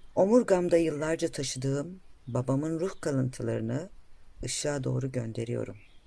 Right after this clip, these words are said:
Yalnızlık, çaresizlik, kimsesizlik, yetimlik, özlem duygularının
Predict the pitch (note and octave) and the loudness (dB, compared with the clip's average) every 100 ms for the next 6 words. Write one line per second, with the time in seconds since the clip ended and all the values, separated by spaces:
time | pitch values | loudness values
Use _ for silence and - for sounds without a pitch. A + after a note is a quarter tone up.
0 | - - - - - - C#3+ D#3 E3 D3 | -20 -20 -20 -20 -18 -4 -2 0 0 -2
1 | C3 D#3+ - - - - C#3 D3 C#3+ D3 | -2 -6 -6 -16 -10 -4 -2 -2 -4 -6
2 | C3 C#3+ C3 - - - - G3+ - D#3 | -6 -6 -8 -16 -20 -10 -4 -2 0 -2
3 | - A#2 - - - - - C#3 C3+ C#3+ | -4 -6 -6 -8 -10 -20 -4 -2 -2 0
4 | C#3 C3 B2 - - - - - - C3+ | 4 4 2 -6 -18 -20 -20 -10 -2 0
5 | C3 D3 E3 E3 C#3+ B2+ A#2 A#2 G2+ F#2 | 2 0 0 0 0 0 2 0 0 -4
6 | F2 | -6